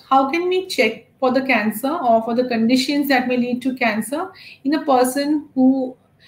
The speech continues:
do, does not have the symptoms of the disease? So one, after certain age, like in females, after age forty, one must do yearly mammography for the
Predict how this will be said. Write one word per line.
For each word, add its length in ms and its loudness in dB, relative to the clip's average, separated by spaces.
do, 120 -2
does 280 6
not 320 4
have 540 0
the 100 4
symptoms 560 4
of 100 0
the 120 0
disease? 540 -2
So 220 -2
one, 600 2
after 320 0
certain 440 2
age, 340 -2
like 220 -4
in 260 0
females, 680 -2
after 320 0
age 280 -2
forty, 480 2
one 320 2
must 260 0
do 220 2
yearly 600 4
mammography 920 2
for 160 0
the 240 -4